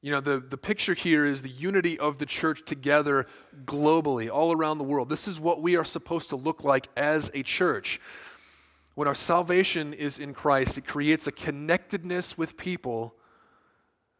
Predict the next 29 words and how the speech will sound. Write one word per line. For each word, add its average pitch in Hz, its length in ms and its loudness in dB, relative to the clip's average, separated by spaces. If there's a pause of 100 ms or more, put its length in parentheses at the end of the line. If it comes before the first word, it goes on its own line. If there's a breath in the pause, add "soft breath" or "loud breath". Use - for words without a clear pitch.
(160 soft breath)
that 151 240 0
are 143 260 0 (420)
very 180 300 0
different 127 500 -6 (360 soft breath)
than 127 140 -10
you 120 160 -8
and 110 100 -8
I. 98 200 -8
People 156 340 -4
with 143 280 -4
different 151 520 -4
backgrounds, 135 500 -4
from 123 120 -14
different 139 320 -8
countries, 123 560 -8
with 123 200 -8
different 143 360 -4
perspectives, 113 800 -10
with 127 200 -8 (420 loud breath)
different 170 480 -2 (300 loud breath)
lenses 165 520 -2
that 156 100 -6
we 156 100 -4
see 175 240 -2
the 160 120 0
world 151 400 2
through, 107 420 -8 (840 loud breath)
that 147 140 -4
we 175 200 -4